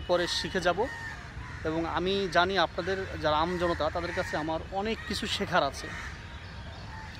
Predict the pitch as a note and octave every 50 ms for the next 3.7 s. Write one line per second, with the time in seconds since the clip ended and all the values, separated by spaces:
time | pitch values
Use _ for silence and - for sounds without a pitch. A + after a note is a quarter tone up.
0 | - - - - G#3 G#3+ G#3 - A3 A3+ - - B3+ - - - - - D#3+ C3+
1 | B2+ - - G3 A3+ A#3 A3 A3 - - - - - - - - - - - -
2 | - - F3 E3 E3 E3 D#3+ D#3 D#3 - - - - G3 G3+ G3+ - G#3+ G3+ F#3+
3 | F3+ F3+ F3 F3 F3 F3 F3 F3 F3 E3+ - D#3+ D#3 D3+